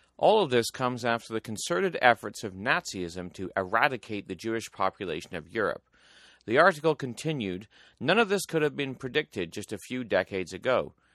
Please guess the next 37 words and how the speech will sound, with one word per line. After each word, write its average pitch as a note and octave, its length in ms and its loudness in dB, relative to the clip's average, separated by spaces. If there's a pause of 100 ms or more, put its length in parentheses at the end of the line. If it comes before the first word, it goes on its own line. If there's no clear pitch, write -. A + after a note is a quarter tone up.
(140)
Hitler E3+ 400 2
had C3 160 2
wiped B2 400 2
out G#2 240 0
one-third D3 720 2
of F#2 80 -4
the G2 80 -6
Jewish F#2+ 380 -4
people. G#2 440 -8 (400)
A - 80 -12
thousand B2+ 540 4
years B2 300 -2
of F2+ 80 -8
Jewish A2 340 0
civilization B2 920 -2 (280)
in F#2+ 140 -8
Central D3+ 500 0
and A#2 160 -4
Eastern D3 360 -8
Europe G2+ 340 2
had G2+ 160 -6
been G#2 180 -6
swept - 400 -2
away. G2 380 0 (560)
Fortunately D3 540 0
for A2+ 120 -6
Jewish G#2+ 360 0
survival, G#2 680 4 (240)
the G2 100 -2
Nazis' A#2+ 540 0
final A2+ 320 2
solution G#2+ 640 -6
had G#2+ 260 0
been A2 220 -4
preceded C3+ 600 -8
by A2+ 120 4
a A2 100 4